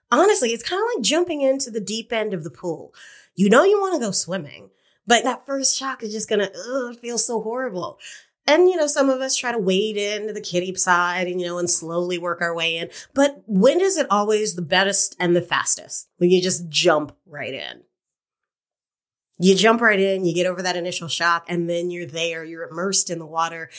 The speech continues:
you're swimming and you're having a good time. Same thing for learning how to code. Get in there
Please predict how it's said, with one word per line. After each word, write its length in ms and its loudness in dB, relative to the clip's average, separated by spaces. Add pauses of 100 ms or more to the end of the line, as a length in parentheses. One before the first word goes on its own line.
(200)
you're 100 2
swimming 380 4
and 100 -2
you're 80 0
having 240 -6
a 80 -6
good 160 -6
time. 460 -4 (1120)
Same 340 4
thing 220 -6
for 120 -4
learning 320 -6
how 100 -14
to 60 -20
code. 300 -18 (400)
Get 160 4
in 140 6
there 180 -2